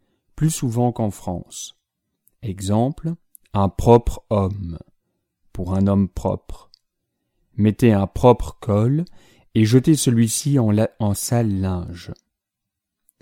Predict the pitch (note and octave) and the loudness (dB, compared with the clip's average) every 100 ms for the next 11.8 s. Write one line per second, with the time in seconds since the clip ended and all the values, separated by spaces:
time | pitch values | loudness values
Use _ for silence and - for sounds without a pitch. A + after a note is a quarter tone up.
0 | _ _ _ _ - B2+ G#2+ - G2+ G2+ | _ _ _ _ 0 0 0 0 2 4
1 | A2 C#3 E3+ - _ _ - A2 G#2+ G#2+ | 4 2 -2 -6 _ _ -10 -2 0 4
2 | B2+ C3+ C#3+ G#2+ - - A#2+ G#2+ G2+ G2+ | 6 6 6 4 0 0 2 2 2 2
3 | A#2 B2+ C#3+ D#3+ - F#2+ - G2 G#2+ G#2+ | 2 -2 -4 -10 -12 -12 -6 -2 0 0
4 | - A2 G2+ F#2+ F2 - _ _ _ _ | 0 -2 -2 -4 -8 -14 _ _ _ _
5 | _ _ _ _ _ _ _ _ _ _ | _ _ _ _ _ _ _ _ _ _
6 | _ _ _ - - G#2+ G#2 C3 D3 - | _ _ _ -10 -2 0 2 4 4 4
7 | A#2 - G#2 - A2 B2+ - _ _ _ | -4 -4 -6 -2 0 0 -4 _ _ _
8 | _ G2+ G#2+ A#2+ A#2 C3+ C3+ A2+ A2 A2 | _ -2 4 4 4 4 4 2 4 4
9 | A2 G#2+ G2 F#2+ G2 G#2+ D#3+ _ _ _ | 2 -2 -2 -2 -4 -6 -8 _ _ _
10 | _ G#2 G#2+ G#2+ A2+ - D#3 A#2+ - B2 | _ -2 0 2 0 0 -2 -2 -2 0
11 | C#3+ - - G#2+ - B2 B2 C3+ | 0 -2 0 0 0 -2 -2 -4